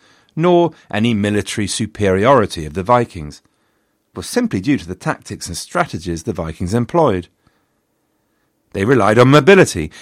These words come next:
making raids, plundering, spreading terror, moving on before they could be engaged. Whereas the Anglo-Saxon state had evolved forces set up to defend a territory, a land,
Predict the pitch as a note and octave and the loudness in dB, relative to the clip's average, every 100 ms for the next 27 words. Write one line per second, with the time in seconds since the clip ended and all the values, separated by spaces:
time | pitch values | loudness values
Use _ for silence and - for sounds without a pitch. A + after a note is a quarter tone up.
0 | - G2 F#2 B2 A2+ B2 A2 F2+ - _ | -12 -8 -4 -2 2 4 4 0 -6 _
1 | _ - E3 D3 F#2+ D2+ D2 - - D3 | _ -2 0 0 -2 -6 -10 -4 0 2
2 | C3 - D3 A#2+ F#2 G2 D3 C#3+ B2 B2 | 2 -2 0 2 2 2 2 2 4 4
3 | A2 G#2 - F#2+ F#2 - D#2+ F2+ F2 F#2+ | 4 0 -4 -6 -6 -8 -8 -6 -6 -4
4 | C3+ A#2+ F2+ F2+ - _ _ _ _ _ | -2 -2 -2 -8 -20 _ _ _ _ _
5 | _ _ _ _ - G#2 F#2+ - F#2 E2 | _ _ _ _ -2 -2 -2 -4 -6 -6
6 | D#2 G3 F#3 - C#3 - C#3+ D3 _ _ | -4 -2 -2 -4 -8 -4 -4 -4 _ _
7 | - A#2 G#2+ G2 A#2 A#2 - B2 G#2+ - | -8 -4 -2 2 2 0 -4 -6 -6 -4
8 | G#2 - _ - G2 G2 G2+ - _ _ | -8 -10 _ -12 -10 -4 -6 -6 _ _
9 | _ _ A#2 G2+ - B2 G2+ G2 F#2+ - | _ _ -8 -6 -6 -2 -2 -2 -10 -16
10 | _ - - - - G#2+ F#2+ - D2+ F2+ | _ -20 -18 -12 -4 -2 -2 -8 -12 -8
11 | F#2+ G2 F#2+ F2 D#2+ | -6 -4 -4 -6 -8